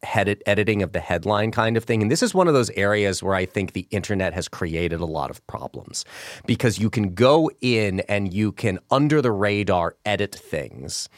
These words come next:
that people can find out if they wanna look. You can look at different versions. You can look at the Internet Archive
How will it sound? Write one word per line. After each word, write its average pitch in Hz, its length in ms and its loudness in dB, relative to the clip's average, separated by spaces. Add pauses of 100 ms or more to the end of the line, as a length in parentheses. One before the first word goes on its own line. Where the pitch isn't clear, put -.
(240)
that 120 240 6 (180)
people 202 300 2
can 120 160 2
find 123 400 0
out 131 220 4
if 101 100 -4
they 107 100 0
wanna 92 240 0
look. 87 460 0
You 95 100 -4
can 95 180 -2
look 104 220 0
at 82 80 -4
different 98 320 -2
versions. 92 580 0
You 87 80 -2
can 92 140 -2
look 95 180 0
at 92 60 -4
the 95 160 -2
Internet 90 300 0
Archive 95 720 2